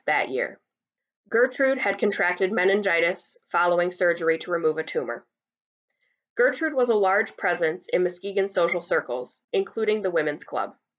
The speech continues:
Her passing was noted by the Muskegon Chronicle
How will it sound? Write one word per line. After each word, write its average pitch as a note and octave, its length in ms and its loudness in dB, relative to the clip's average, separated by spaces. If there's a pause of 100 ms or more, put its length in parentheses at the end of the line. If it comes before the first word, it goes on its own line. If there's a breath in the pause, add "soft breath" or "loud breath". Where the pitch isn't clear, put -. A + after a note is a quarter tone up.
(840)
Her A#3 120 0
passing G#3+ 480 0
was G#3 140 -2
noted G3 360 2
by E3+ 160 0
the E3+ 60 0
Muskegon G3 460 -2
Chronicle D#3+ 600 0